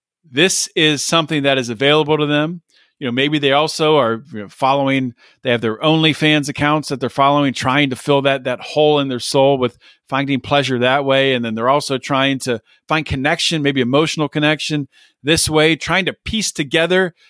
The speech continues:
this weird, messed up semblance of some sort of romantic life with emotional connection and sexual connection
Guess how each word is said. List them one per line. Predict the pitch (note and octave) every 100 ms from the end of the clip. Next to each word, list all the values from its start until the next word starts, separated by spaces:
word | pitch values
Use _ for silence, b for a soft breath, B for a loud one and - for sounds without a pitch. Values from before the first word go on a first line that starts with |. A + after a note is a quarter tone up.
| b
this | - C#3
weird, | B2+ B2 C3 F#3 F#3+ F#3+ E3+ - _ _
messed | B2 C#3 F3 F#3 -
up | E3+ E3+
semblance | - - D#3+ E3+ F3+ -
of | A#2+
some | - D#3+
sort | D3 D#3+ D#3+
of | D#3+ C#3
romantic | C3+ B2 C#3+ D#3 D3 D#3 - _ _ _
life | C3 C3+ E3 -
with | D3
emotional | B2 A#2+ D3+ D#3+ E3 D3+
connection | D#3 D3+ D3+ D3+
and | C3
sexual | A#2+ D#3+ C#3+ D#3+
connection | C#3+ D3+ D3 C#3 D#3 D3